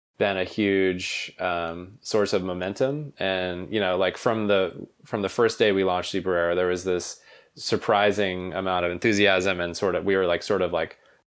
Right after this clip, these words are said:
pulled into existence, um, by this, uh, you know, excitement around, around the, the possibilities, um, with, with tokenized art. And, um, I think a lot,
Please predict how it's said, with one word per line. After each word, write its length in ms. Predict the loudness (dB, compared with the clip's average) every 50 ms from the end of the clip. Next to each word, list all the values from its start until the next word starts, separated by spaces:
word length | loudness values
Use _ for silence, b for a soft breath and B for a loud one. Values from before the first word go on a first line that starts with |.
| _ _ _
pulled 360 | -4 2 4 4 4 4 2
into 280 | 0 -4 -4 -2 0 0
existence, 800 | 0 0 -2 -2 -2 -4 -2 -4 -4 -4 -4 -6 -10 -12 -12 -16 B B B B B B B B -10
um, 680 | -6 -4 -2 -2 -2 -2 -4 -6 -6 -8 -10 -12 -12 -10 -10
by 360 | -2 0 2 4 4 4 2
this, 500 | 2 2 0 0 0 -4 -8 -8 -8 -4
uh, 340 | -2 0 0 2 0 0 0
you 80 | 0 0
know, 80 | -2 -2
excitement 520 | -4 -4 -2 2 2 2 2 2 -2 -2
around, 360 | -2 -2 -2 -4 -4 -8 -8 -4
around 480 | -2 -2 0 -2 -2 -4 -6 -8 -4
the, 240 | -2 0 2 2 0
the 80 | -2 -2
possibilities, 880 | -2 -2 -2 -2 -2 -2 0 0 2 2 2 2 2 0 -4 -10 -10 -6
um, 420 | -4 -2 -2 -2 -2 -4 -4 -2
with, 340 | -2 -4 -4 -4 -12 -14 -6
with 160 | -6 -6 -2
tokenized 400 | 0 -2 -2 0 -2 -4 -4 -2
art. 320 | 0 2 2 2 0 -2 B B B B B B B B B _
And, 420 | -4 -2 -2 0 -2 -2 -2 -2
um, 400 | -2 0 0 0 -2 -4 -6 -8 -4
I 100 | -2 0
think 160 | 0 2 4
a 20 | 4
lot, 460 | 4 4 4 4 2 0 0 -2 -8